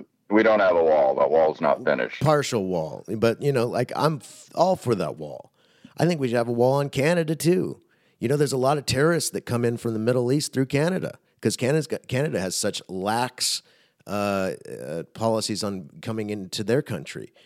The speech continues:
Speaker 2: You know, we can't trust Canada to defend America. You know, like, we have a, our border here in Washington or in Washington State is wide open.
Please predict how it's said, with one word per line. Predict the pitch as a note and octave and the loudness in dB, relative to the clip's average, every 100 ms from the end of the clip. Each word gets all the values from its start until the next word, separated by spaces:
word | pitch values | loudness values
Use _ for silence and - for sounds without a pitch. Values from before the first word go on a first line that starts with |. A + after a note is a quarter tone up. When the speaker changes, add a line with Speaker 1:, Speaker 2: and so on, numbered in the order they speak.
| _ _ - | _ _ -8
Speaker 2:
You | G#2 | -2
know, | G#2 A#2 | 0 0
we | A2 | -2
can't | - D#3+ E3 | -2 -2 -2
trust | - B2+ - | -2 -2 -2
Canada | - A#2+ D#3 A2+ E2+ | -4 -2 0 0 -4
to | D#2 F2+ | -6 -6
defend | E2+ - A2 A#2 | -6 -2 -2 0
America. | G2 F#2 C3 D#3 - A1 G2 _ _ | -2 0 0 0 -6 -10 -14 _ _
You | - G2+ | -4 -2
know, | F#2 | -2
like, | A#2 E2 F2+ | -4 -6 -4
we | A#2 | 0
have | A#2+ F#2+ | 0 -2
a, | F2 _ - _ - | -6 _ -20 _ -2
our | A2+ | 0
border | C3 B2 C#3 C3+ | 2 2 0 0
here | A2+ B2 | 0 0
in | G#2+ | 0
Washington | E2+ E2+ - C#3 - D3+ | -2 -2 -2 -4 -4 -4
or | - F#2+ | -4 -4
in | F2+ | -2
Washington | F#2 G#2+ - F#2 E2+ | -4 -4 -6 -8 -6
State | - G2 C3 - _ _ _ - - _ - - | -4 -4 -4 -6 _ _ _ -20 -20 _ -18 -2
is | A#2 G2 | -2 -2
wide | - G#2 B2+ C3+ | -2 2 2 2
open. | E3 - - | 0 -4 -10